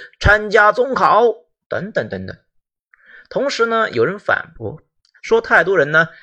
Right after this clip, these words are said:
以为放开就会好，可是啊，放开呢，只会更糟。然后就围绕这个中心议题就展开了论证。其实呢，明眼人都看出来了，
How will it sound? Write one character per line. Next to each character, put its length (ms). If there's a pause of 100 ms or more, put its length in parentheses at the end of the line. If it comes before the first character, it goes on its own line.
(160)
以 100
为 220
放 220
开 140
就 120
会 120
好， 540 (140)
可 280
是 200
啊， 260 (120)
放 240
开 180
呢， 160
只 100
会 100
更 200
糟。 340 (580)
然 260
后 340 (160)
就 140
围 160
绕 160
这 100
个 100
中 240
心 200
议 120
题 460
就 80
展 380
开 100
了 60
论 200
证。 240 (640)
其 240
实 160
呢， 300
明 240
眼 120
人 380
都 80
看 240
出 100
来 100
了， 60